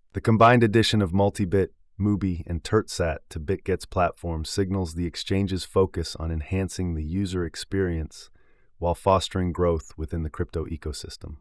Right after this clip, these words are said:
Stay tuned for more thrilling updates in the world of BitGet and cryptocurrencies. Coinbase, the popular cryptocurrency exchange, is broadening its global reach with plans to offer spot trading of Bitcoin and Ethereum to clients outside of the United States,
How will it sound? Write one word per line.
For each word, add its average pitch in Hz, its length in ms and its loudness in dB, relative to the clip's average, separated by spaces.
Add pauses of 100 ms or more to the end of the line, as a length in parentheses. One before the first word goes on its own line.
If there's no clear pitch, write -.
(1200)
Stay 120 320 4
tuned 110 340 4
for 92 100 -2
more 95 220 2
thrilling 113 440 4
updates 87 480 0
in 82 80 -4
the 80 80 -4
world 82 260 -2
of 67 140 -10
BitGet 87 380 -2 (180)
and 80 120 -6
cryptocurrencies. - 1080 -10 (440)
Coinbase, 104 800 4
the - 80 -8
popular 104 420 4
cryptocurrency 90 800 0
exchange, 82 640 -4 (300)
is 80 140 -8
broadening 107 540 6
its - 120 -6
global 92 420 2
reach 87 360 -4
with - 180 -10
plans 95 380 0
to - 100 -4
offer 87 320 0
spot - 400 2
trading 90 440 -2
of 71 180 -6
Bitcoin 87 480 -2
and 80 100 -4
Ethereum 82 560 -2
to - 80 -14
clients 92 460 -2
outside 87 440 -2
of 78 100 -8
the 80 80 -6
United 80 420 -6
States, - 520 -8